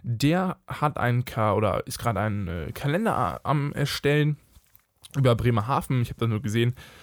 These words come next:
dass der so, ja, äh, da war ein Bild zu sehen und eine Schrift, äh, Fotokalender Bremerhaven zweitausendeinundzwanzig.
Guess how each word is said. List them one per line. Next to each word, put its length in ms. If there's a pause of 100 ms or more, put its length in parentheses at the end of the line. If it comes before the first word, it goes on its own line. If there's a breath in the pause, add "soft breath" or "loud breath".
(240 loud breath)
dass 200
der 120
so, 340
ja, 300 (360 soft breath)
äh, 220
da 100
war 100
ein 180
Bild 200
zu 160
sehen 300
und 160
eine 180
Schrift, 440
äh, 80
Fotokalender 640
Bremerhaven 600
zweitausendeinundzwanzig. 1160